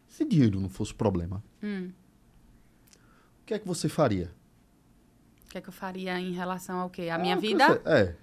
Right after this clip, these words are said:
Speaker 1: g-, dinheiro não é um problema. O que é
Speaker 2: Hum.
Speaker 1: que você faria?
Speaker 2: O que é que eu
Speaker 1: É,
Speaker 2: Uma
Speaker 1: não
Speaker 2: das
Speaker 1: preciso de resultado
Speaker 2: coisas
Speaker 1: financeiro.
Speaker 2: é,
Speaker 1: Eu tô,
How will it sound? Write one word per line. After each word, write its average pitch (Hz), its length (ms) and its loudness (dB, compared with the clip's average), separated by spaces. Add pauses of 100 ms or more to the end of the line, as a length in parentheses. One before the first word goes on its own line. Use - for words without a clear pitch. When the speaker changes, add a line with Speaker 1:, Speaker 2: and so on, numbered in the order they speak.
(180)
Speaker 1:
g-, 156 220 -2
dinheiro 190 420 4
não 190 120 -2
é 185 40 -2
um 180 100 0
problema. 110 600 -2 (540)
O - 20 -16
que 196 80 -6
é 180 120 0
Speaker 2:
Hum. 165 40 -2
Speaker 1:
que 156 60 -6
você 180 100 0
faria? 117 360 2 (960)
Speaker 2:
O - 40 -20
que 202 80 -12
é 185 40 -14
que - 80 -14
eu 185 60 -16 (360)
Speaker 1:
É, 104 220 0 (100)
Speaker 2:
Uma 254 220 2
Speaker 1:
não 294 80 6
Speaker 2:
das 262 120 8
Speaker 1:
preciso 240 160 2
de 233 60 8
resultado 208 280 8
Speaker 2:
coisas 190 140 4
Speaker 1:
financeiro. 123 600 2
Speaker 2:
é, 208 260 2
Speaker 1:
Eu - 60 4
tô, - 80 -2